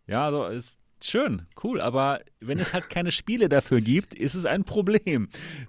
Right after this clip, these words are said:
Da bringt dann das beste Bild nichts in V R. Ne? Und wa-, warum soll man sich dann für, äh, vierhundertfünfzig Euro die Pimax Portal kaufen,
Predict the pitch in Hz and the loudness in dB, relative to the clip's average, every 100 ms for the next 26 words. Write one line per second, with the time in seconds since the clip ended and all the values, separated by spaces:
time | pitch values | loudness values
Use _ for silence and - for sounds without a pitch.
0 | _ - 139 175 262 196 170 - 185 180 | _ -2 0 0 0 2 0 2 0 0
1 | - 170 254 311 139 - 107 - 98 90 | -2 -2 -2 0 -2 -2 -6 -4 -2 -2
2 | 85 82 - _ - 117 147 127 - 127 | -4 -6 -14 _ -8 -4 -4 -4 -4 4
3 | 135 170 170 156 170 170 151 156 156 147 | 4 4 2 0 -2 -4 -2 -2 -2 -6
4 | - - _ - 151 147 143 139 131 127 | -14 -20 _ -2 4 8 8 8 6 2
5 | 123 - 156 160 - 175 - 160 - 135 | -2 0 0 0 -2 -4 -4 -6 -2 2
6 | 156 156 151 151 127 - 143 - 143 139 | 4 4 4 2 0 -2 -4 0 0 0
7 | 135 - - 156 240 120 - 101 104 - | -2 -8 -2 -2 0 -4 -2 0 2 0
8 | 160 | -8